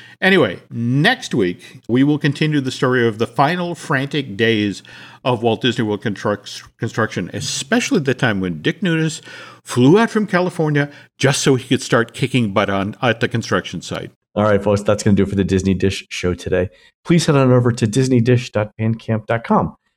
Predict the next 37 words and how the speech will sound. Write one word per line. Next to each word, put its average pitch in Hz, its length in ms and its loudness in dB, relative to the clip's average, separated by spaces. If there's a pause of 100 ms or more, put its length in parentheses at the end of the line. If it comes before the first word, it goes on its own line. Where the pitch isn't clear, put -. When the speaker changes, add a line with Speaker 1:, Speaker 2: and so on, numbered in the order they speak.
Speaker 2:
where 113 100 2
you'll 117 100 4
find 123 220 2
exclusive 262 440 2
shows 104 300 2
never 156 220 4
before 156 340 0
heard 113 200 2
on 135 80 2
iTunes, 123 460 0 (520)
including 151 320 2
new 247 140 6
shows 123 460 0
on 123 100 -2
the 131 80 0
history 147 320 -2
of 117 120 -2
Disney's 135 480 -2
Flying 156 300 -2
Saucer 165 360 -4
ride. 82 260 -2 (600)
On 95 100 2
next 110 200 0
week's 104 120 -2
show, 123 140 4
we're 117 120 4
gonna 110 140 4
continue 127 380 4
the 101 80 2
story 98 340 0
of 95 120 -6
what 120 200 0
Walt 127 180 -2
Disney 135 220 0
World 117 220 0
was 110 140 0
like 92 260 -2